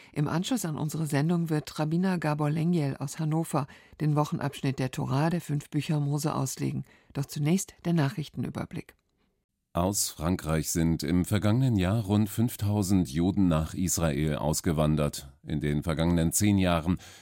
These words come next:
Speaker 2: hätten damit fast vierzigtausend Juden das Land verlassen, erklärte die Jewish Agency, die die Einwanderung nach Israel organisiert.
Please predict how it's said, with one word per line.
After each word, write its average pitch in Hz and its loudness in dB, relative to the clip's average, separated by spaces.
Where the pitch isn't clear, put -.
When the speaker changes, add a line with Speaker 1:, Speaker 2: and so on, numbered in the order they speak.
Speaker 2:
hätten 107 2
damit 95 4
fast - -2
vierzigtausend 98 -2
Juden 92 2
das 92 0
Land 76 2
verlassen, 71 0
erklärte 95 -2
die 87 2
Jewish 82 0
Agency, 95 0
die 110 0
die 107 2
Einwanderung 98 2
nach 87 2
Israel 87 0
organisiert. 80 -4